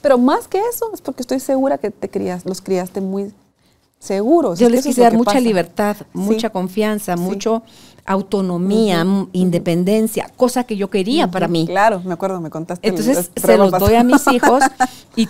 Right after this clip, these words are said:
Speaker 2: tú los ves ahora a ellos dándoselo a sus
Speaker 1: Ujú.
Speaker 2: hijos.
Speaker 1: Con
Speaker 2: Entonces,
Speaker 1: seguridad.
Speaker 2: claro, tú, tú dices,
Speaker 1: Tranquilidad.
Speaker 2: no se perdieron,
Speaker 1: No.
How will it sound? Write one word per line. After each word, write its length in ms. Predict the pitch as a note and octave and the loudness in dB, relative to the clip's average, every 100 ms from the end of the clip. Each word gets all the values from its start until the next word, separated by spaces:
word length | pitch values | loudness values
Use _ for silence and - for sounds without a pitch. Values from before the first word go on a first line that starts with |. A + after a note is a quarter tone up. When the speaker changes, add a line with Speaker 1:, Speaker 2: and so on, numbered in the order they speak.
| - | 2
Speaker 2:
tú 100 | A#3+ | 4
los 220 | A#3+ A3 | 6 4
ves 240 | A#3 B3 B3 | 2 2 2
ahora 480 | A#3 A3+ A#3+ B3 | 2 2 2 2
a 80 | A#3 | 2
ellos 480 | A3 A#3 C#4+ F4+ - _ _ _ _ - | 2 2 2 -2 -10 _ _ _ _ -2
dándoselo 680 | A3 A#4+ G4 A3+ F#3+ E3 D3+ | 2 2 2 0 0 0 0
a 60 | |
sus 220 | D#3 F#3 | -2 -4
Speaker 1:
Ujú. 80 | F#3 | -4
Speaker 2:
hijos. 420 | E3 G3+ D#3+ - - - | -4 -2 -4 -4 -12 -4
Speaker 1:
Con 120 | A#3 | -2
Speaker 2:
Entonces, 200 | A3+ A3 | 4 6
Speaker 1:
seguridad. 520 | G#3 G3 F3+ D4 C4+ - | 6 6 2 -2 -4 0
Speaker 2:
claro, 540 | B3 C#4 F4+ A4 A4+ - | 4 4 4 4 4 4
tú, 120 | C#4+ | 2
tú 120 | - | 2
dices, 200 | C#4+ D4+ | 4 4
Speaker 1:
Tranquilidad. 220 | E4+ F#3 F3 - | 2 0 -4 -8
Speaker 2:
no 220 | A3 G#3 C#4+ | 0 2 4
se 140 | F#4+ | 2
perdieron, 800 | F#4+ D4+ A#3+ C4+ G#3+ F#3+ G3 A3 | 2 2 4 4 4 4 0 -2
Speaker 1:
No. 200 | F#3+ F#3 | -6 -12